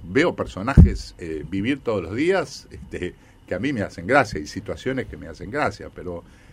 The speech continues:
eh, eh, eso es lo, lo que me parece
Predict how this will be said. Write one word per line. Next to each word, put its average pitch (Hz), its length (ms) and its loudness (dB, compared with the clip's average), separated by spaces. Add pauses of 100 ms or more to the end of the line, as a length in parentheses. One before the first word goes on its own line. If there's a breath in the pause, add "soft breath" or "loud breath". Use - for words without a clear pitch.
(140 soft breath)
eh, 73 360 -14 (100)
eh, 85 320 -14
eso 123 340 0
es 104 120 4
lo, 90 360 0 (580 soft breath)
lo 80 320 -6
que 87 140 -4
me 85 140 -4
parece 92 440 -4